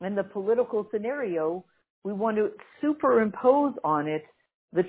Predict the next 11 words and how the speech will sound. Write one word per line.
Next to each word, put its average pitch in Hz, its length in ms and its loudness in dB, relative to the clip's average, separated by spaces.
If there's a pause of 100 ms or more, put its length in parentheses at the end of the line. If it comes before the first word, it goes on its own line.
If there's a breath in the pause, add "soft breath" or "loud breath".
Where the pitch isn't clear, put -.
(160)
true 294 300 4 (220)
scene 220 600 2
of 185 160 4
what's 185 340 4 (100)
happening 180 720 -2
in 180 360 2
these 165 280 0 (140)
days, 160 400 8
in 165 120 0
this 147 220 0
week 165 380 -2